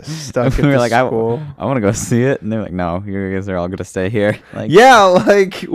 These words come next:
Speaker 1: we wanted to see the movie too.
Speaker 2: Yeah.
Speaker 1: We wanted to skip
Speaker 2: Yeah.
Speaker 1: school and not have to
Speaker 2: I have to, yeah.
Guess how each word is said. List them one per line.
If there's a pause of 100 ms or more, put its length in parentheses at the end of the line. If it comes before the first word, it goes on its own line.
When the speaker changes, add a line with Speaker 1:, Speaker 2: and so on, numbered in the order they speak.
(100)
Speaker 1:
we
wanted
to
see
the
movie
too.
Speaker 2:
Yeah.
Speaker 1:
We
wanted
to
skip
Speaker 2:
Yeah.
Speaker 1:
school
and
not
have
to (140)
Speaker 2:
I
have
to,
yeah.